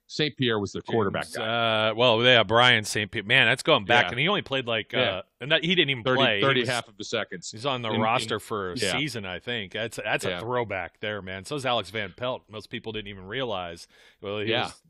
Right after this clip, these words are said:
Speaker 2: interim coach with the Browns there. He had spent a minute with the Steelers, and most people don't remember that. Uh, uh, Ja-,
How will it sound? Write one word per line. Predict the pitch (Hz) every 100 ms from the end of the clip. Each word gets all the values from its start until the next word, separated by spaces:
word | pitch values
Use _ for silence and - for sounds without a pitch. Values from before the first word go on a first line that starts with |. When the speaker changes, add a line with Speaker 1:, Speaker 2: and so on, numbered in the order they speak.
| _
Speaker 2:
interim | 127 131 120 101
coach | 135 123 -
with | -
the |
Browns | 85 110 120 110
there. | 104 127
He | 113 120
had | 110
spent | - - 127 135
a |
minute | 110 98 -
with | 98
the | -
Steelers, | - 120 127 92 87 90
and | 85 -
most | 101 -
people | 107 95
don't | 92 80
remember | 85 101 101
that. | 85 90
Uh, | 110 113 113 110 104 _ _ _
uh, | - 98 101 101 98
Ja-, | 92 98 131